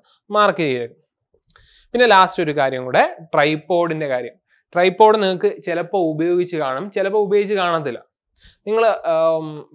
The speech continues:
prismatic compass ആണെങ്കിൽ അത് not necessary ആണ്, not essential. എന്ന് വെച്ചാൽ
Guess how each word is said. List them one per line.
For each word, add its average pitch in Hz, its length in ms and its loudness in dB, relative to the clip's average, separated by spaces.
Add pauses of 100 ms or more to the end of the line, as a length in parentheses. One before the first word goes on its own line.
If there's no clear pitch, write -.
(120)
prismatic 208 400 -2
compass 190 380 -6
ആണെങ്കിൽ 139 380 -6
അത് 165 360 -2
not 160 360 -2
necessary 160 560 -8
ആണ്, 123 160 -8 (220)
not 175 220 -4
essential. 165 500 -6
എന്ന് - 300 -20
വെച്ചാൽ 196 280 -4